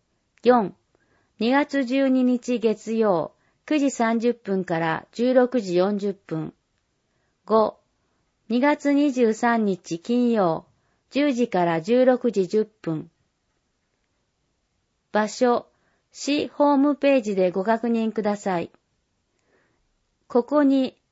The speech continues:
市ホームページのキューアールコードがあります。料金、無料、別途テキスト代必要。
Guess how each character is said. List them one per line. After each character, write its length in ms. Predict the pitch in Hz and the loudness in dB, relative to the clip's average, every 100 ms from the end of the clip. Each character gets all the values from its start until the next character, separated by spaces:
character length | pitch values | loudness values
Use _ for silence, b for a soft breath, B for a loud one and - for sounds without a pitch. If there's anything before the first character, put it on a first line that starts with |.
| _ | _
市 400 | - - 277 - - | -14 -4 -4 -4 -4
ホ 240 | 262 269 | 0 2
ー 20 | |
ム 160 | 269 285 | 4 2
ペ 260 | - 277 | 4 4
ー 20 | 233 | 4
ジ 120 | 208 | 0
の 280 | 190 175 - | 0 -2 -2
キ 120 | - | 0
ュ 80 | 262 | 4
ー 100 | 262 | 4
ア 20 | |
ー 40 | 254 | 2
ル 100 | 254 | 2
コ 200 | 262 240 | 2 2
ー 20 | |
ド 120 | 208 | 0
が 140 | 185 | 0
あ 60 | 180 | 0
り 120 | 180 | 0
ま 160 | 175 180 | -2 -4
す。 220 | - - _ _ _ _ _ _ _ _ _ - | -10 -20 _ _ _ _ _ _ _ _ _ -2
料 260 | 240 294 269 | 4 4 4
金、 400 | - 190 170 - _ _ _ _ _ | -2 -4 -4 -8 _ _ _ _ _
無 160 | 190 226 | -4 2
料、 460 | 240 233 220 208 - _ _ _ _ - | 4 6 4 -2 -8 _ _ _ _ 2
別 240 | 285 294 | 2 2
途 140 | 214 | -2
テ 160 | 202 208 | 0 -4
キ 140 | 240 | -6
ス 100 | 240 | -6
ト 160 | - 220 | -4 0
代 220 | 214 196 | 2 0
必 360 | 185 - - 185 | -2 -14 -6 -2
要。 340 | 175 170 - | -2 -2 -6